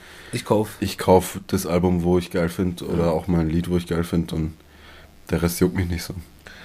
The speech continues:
Speaker 1: Aber voll bescheuert eigentlich, gell?
Speaker 2: Was?
Speaker 1: Anstatt zu streamen, einfach kaufen immer.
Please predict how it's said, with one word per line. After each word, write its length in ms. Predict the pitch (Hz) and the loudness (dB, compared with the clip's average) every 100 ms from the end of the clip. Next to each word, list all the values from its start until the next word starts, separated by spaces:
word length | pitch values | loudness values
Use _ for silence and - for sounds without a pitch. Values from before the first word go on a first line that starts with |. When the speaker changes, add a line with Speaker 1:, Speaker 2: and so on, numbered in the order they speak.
| - - - - - - | -20 -20 -20 -20 -18 -8
Speaker 1:
Aber 160 | 101 107 | -4 -2
voll 220 | - 123 | 4 4
bescheuert 480 | 120 - 123 117 - | 4 4 6 6 2
eigentlich, 400 | 98 101 95 - | -4 -2 -2 -2
gell? 160 | 101 - - - - - - - | -4 -4 -12 -20 -20 -20 -10 -2
Speaker 2:
Was? 260 | 87 85 85 | 4 4 4
Speaker 1:
Anstatt 480 | 110 - 110 - - - | 0 2 2 0 -14 -12
zu 160 | - 101 | -8 -8
streamen, 520 | - - 117 131 - | -6 0 0 0 -2
einfach 340 | - 107 104 101 | -6 -4 -4 -4
kaufen 360 | - 98 98 - | 0 0 0 -12
immer. 220 | - - | -12 -14